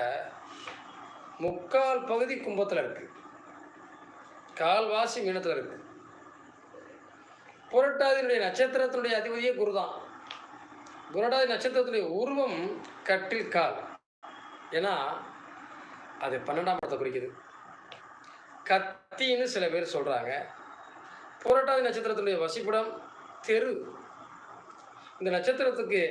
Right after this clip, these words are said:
இசை நான், முரசு, காமதேனு என பல பெயர் இருக்கு. புரட்டாதி நட்சத்திரத்தினுடைய அதிபதி குரு என்பதனால பெரியவர்களை அணுகி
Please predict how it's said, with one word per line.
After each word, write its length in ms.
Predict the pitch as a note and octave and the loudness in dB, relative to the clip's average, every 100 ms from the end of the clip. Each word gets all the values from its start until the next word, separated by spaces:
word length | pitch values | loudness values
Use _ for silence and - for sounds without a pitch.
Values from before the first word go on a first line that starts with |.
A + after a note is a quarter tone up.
| - | 0
இசை 320 | E3 F#3 - B3+ | -2 0 2 2
நான், 280 | A3+ G#3 G#3+ - | 4 2 0 -4
முரசு, 500 | D#3+ E3 G3+ A3 G3+ F#3+ G3+ - | -2 2 2 2 2 0 0 -2
காமதேனு 600 | E3+ F#3 G#3 G#3 G3 G3 | 4 4 4 2 2 2
என 140 | F3 F#3+ - | 0 -2 0
பல 180 | D3+ D#3 G3+ | 2 4 2
பெயர் 340 | - C#3 F#3 C3+ | 0 0 0 -2
இருக்கு. 220 | - - - - - - - - - - - - - - - - - - | -6 -10 -14 -18 -18 -18 -18 -18 -18 -20 -18 -18 -16 -16 -16 -16 -16 -2
புரட்டாதி 500 | G#3 C4 C4 C4+ C4 | 4 4 6 4 4
நட்சத்திரத்தினுடைய 600 | A3+ A#3 A#3+ A#3+ A3+ G#3+ | 2 2 2 0 2 4
அதிபதி 580 | F3+ A3 A#3 _ B3 A3 D3+ | 2 0 -6 _ -4 -2 2
குரு 200 | F#3 A3+ | 2 2
என்பதனால 500 | G#3 E3+ D#3+ C#3+ C#3 D3 D3 C#3+ - - - - - - - | 2 2 0 2 2 2 2 0 -8 -14 -16 -16 -16 -6 2
பெரியவர்களை 600 | G#3 C4 C4+ B3 G#3 G3 E3+ - C3 | 4 6 6 6 6 2 0 0 0
அணுகி 420 | C#3+ F#3+ F#3 G#3 | 2 0 0 0